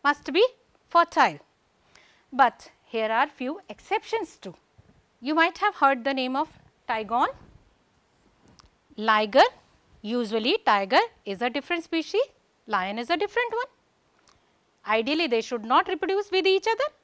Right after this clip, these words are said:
They are different species according to the concept given by Ernest Mayr. They are not very closely related, okay? They are separate species, but if you keep these animals in captivity, they are able to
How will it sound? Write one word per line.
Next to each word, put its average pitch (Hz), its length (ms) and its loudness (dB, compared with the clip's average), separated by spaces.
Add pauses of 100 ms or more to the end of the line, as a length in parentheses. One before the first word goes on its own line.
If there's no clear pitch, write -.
They 202 140 -8
are 202 100 -4
different 349 320 -10
species 415 460 -6
according 240 420 -4
to 254 100 -8
the 240 120 -6
concept 233 360 -6
given 233 300 -6
by 220 220 -4
Ernest 240 240 -12
Mayr. 240 180 -6 (680)
They 226 280 -6 (240)
are 220 180 0
not 247 380 0 (280)
very 220 320 -4
closely 381 360 -2
related, 427 440 -4 (540)
okay? 180 220 -4 (360)
They 214 100 -4
are 220 80 -2
separate 302 340 -2
species, 392 420 -4 (580)
but - 380 2 (560)
if 427 200 -2
you 440 280 2 (300)
keep 427 320 4
these 339 200 0 (120)
animals 294 460 4 (100)
in 269 120 -4
captivity, 311 760 -2 (380)
they 202 300 -6
are 208 220 -4 (100)
able 190 340 -14 (120)
to 330 260 -10